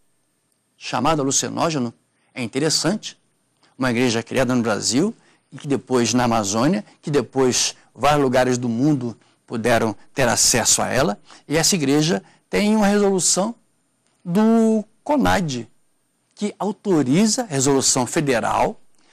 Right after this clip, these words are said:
do Conselho de Entorpecentes, que dá autorização de usarem o chá do ayahuasca no culto, durante o culto religioso.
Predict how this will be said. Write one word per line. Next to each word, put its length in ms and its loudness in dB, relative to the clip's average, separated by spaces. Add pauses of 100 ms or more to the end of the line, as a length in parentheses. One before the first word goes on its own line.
(140)
do 140 -6
Conselho 640 -2 (240)
de 140 -6
Entorpecentes, 800 -2 (160)
que 140 -4
dá 320 2
autorização 760 0
de 120 2
usarem 600 2
o 140 -2
chá 340 2
do 160 -2
ayahuasca 800 0 (960)
no 200 4
culto, 440 0 (480)
durante 880 2
o 80 -2
culto 300 0
religioso. 680 2